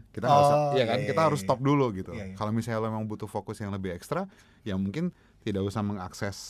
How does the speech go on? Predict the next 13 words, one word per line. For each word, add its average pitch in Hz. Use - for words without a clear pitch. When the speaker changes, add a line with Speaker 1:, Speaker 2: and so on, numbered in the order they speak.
Speaker 1:
apapun 127
sama 92
sekali 113
gitu. 85
Speaker 2:
Hmm, 110
iya. 104
Speaker 1:
Nah, 101
itu 110
tuh 220
akan 110
sangat-sangat 101
membantu. 113
Speaker 2:
Hmm. 104